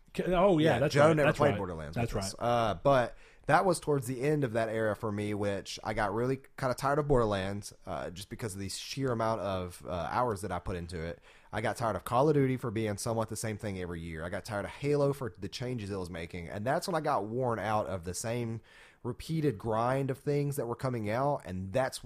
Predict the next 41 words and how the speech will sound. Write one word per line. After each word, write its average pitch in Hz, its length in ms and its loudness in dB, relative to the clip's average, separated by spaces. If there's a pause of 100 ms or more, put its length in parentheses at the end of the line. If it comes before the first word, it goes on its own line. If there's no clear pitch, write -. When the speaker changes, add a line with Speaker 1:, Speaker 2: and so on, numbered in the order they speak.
(120)
Speaker 2:
why, 107 380 0
that's 139 200 2
when 147 120 0
I 131 80 2
took - 220 -4
that 90 220 -2
break 120 640 0
and 120 160 -2
then 104 420 -2 (100)
found 113 200 0
out 104 220 2
or 117 160 2
remembered 113 420 -2
Demon's 135 340 0
Souls 101 200 0
and 104 100 -4
got 98 160 -4
the 92 100 -10 (420)
P 127 120 -2
S 92 120 -4
three 131 180 -2
and 90 80 -2
everything. 76 300 -10
Speaker 1:
Sure. - 180 2
Speaker 2:
So 113 300 6 (500)
Borderlands 170 520 6
three 147 420 0
or 110 100 0
two 165 240 2
was 110 140 0
one 131 160 2
of 123 40 2
the 113 80 2
last 131 360 2
games 123 180 0
I 113 100 2
actually 110 180 -4
played 143 260 2
last 104 260 0
gen, 95 400 -4
uh, 98 240 -4